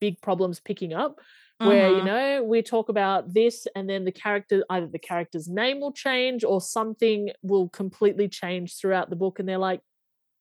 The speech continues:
Speaker 1: "That's not consistent with the start." I have a really hard time picking that up. So it's really helpful to get other
Speaker 2: Mm-hmm.
Speaker 1: people to read it 'cause they pick them up much better than I do.
Speaker 2: I've had that happen with narrating books. I have one that I'm doing now where they change the spelling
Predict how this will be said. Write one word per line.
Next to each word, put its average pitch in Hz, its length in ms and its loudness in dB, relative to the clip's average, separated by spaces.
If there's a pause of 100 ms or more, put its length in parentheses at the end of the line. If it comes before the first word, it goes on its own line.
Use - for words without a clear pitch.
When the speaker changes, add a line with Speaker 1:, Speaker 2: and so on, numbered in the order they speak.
(140)
Speaker 1:
"That's - 200 -6
not 208 180 -4
consistent 196 460 -8
with 180 100 -8
the 185 60 -6
start." 196 320 -4 (380)
I 208 100 2
have 226 80 6
a - 20 8
really 196 180 6
hard 190 220 -2
time 175 200 -8
picking 180 280 -8
that 143 140 -6
up. 123 180 -6
So 165 280 -6
it's 466 220 -6
really 196 260 6
helpful 180 400 -4
to 208 100 -2
get 208 220 2
other 175 140 0
Speaker 2:
Mm-hmm. 175 80 -6
Speaker 1:
people 170 200 -8
to 175 80 -8
read 175 180 0
it - 140 -4
'cause 170 160 -10
they 170 140 -4
pick - 240 -8
them 175 120 -6
up - 180 -8
much 170 280 -10
better 160 180 -6
than 143 100 -12
I 120 120 -14
do. 92 200 -10 (560)
Speaker 2:
I've 202 120 -6
had 220 200 -4
that 233 160 -2
happen 190 360 -4
with 170 160 -4
narrating 165 600 -2
books. 160 400 -4
I 175 60 -6
have 196 220 -4
one 196 480 -2
that 175 120 -2
I'm 170 140 -2
doing 175 360 -4
now 175 280 0
where 165 120 -2
they 165 140 -2
change 196 460 -6
the 180 120 -4
spelling 196 680 -4